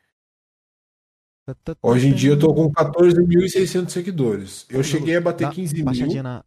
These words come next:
Speaker 1: na webcam, abaixadinha. Só pra você ficar
Speaker 2: Ah,
Speaker 1: mais
Speaker 2: show.
Speaker 1: gostoso. Isso.
Speaker 2: Ai.
Speaker 1: Nice. Ai, pronto.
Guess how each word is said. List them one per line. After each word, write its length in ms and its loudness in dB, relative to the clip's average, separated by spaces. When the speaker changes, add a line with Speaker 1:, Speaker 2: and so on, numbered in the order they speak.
Speaker 1:
na 140 -12
webcam, 460 -12
abaixadinha. 500 -12
Só 100 -14
pra 300 -14
você 120 -18
ficar 140 -8
Speaker 2:
Ah, 60 -8
Speaker 1:
mais 120 -12
Speaker 2:
show. 220 -8
Speaker 1:
gostoso. 300 -12
Isso. 360 -16
Speaker 2:
Ai. 160 -10
Speaker 1:
Nice. 240 -18
Ai, 540 -12
pronto. 280 -14